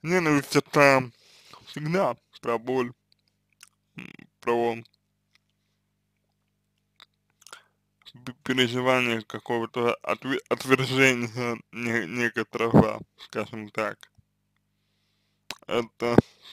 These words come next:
всег-, всегда про болезненно, болезненно. Это всегда защита.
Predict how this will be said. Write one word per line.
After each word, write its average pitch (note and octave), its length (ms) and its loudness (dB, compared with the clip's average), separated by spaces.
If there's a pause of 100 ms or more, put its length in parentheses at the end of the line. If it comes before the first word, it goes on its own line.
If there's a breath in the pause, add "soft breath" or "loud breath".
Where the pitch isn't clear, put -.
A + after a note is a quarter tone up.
(180)
всег-, B2+ 220 -14 (160)
всегда C3 480 -6 (160)
про B2+ 440 -2 (2750)
болезненно, B2 800 0 (240)
болезненно. A#2 760 0 (2000 soft breath)
Это A#2 640 -2 (3250 soft breath)
всегда B2+ 400 0
защита. A#2+ 480 -2